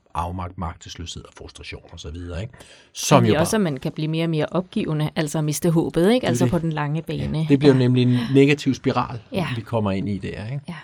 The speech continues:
Speaker 1: Og så, og så det sidste sted, man så kan lægge ansvar, det er over på barnet.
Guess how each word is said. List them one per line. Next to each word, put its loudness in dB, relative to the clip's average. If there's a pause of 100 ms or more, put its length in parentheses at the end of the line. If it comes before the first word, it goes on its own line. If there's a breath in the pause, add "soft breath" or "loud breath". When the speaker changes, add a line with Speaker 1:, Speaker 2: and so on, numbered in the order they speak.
(120)
Speaker 1:
Og -4
så, -6
og 2
så 2
det 0
sidste 0
sted, 2
man 2
så 0
kan -2
lægge 0
ansvar, -4
det -2
er 0
over -4
på -6
barnet. -8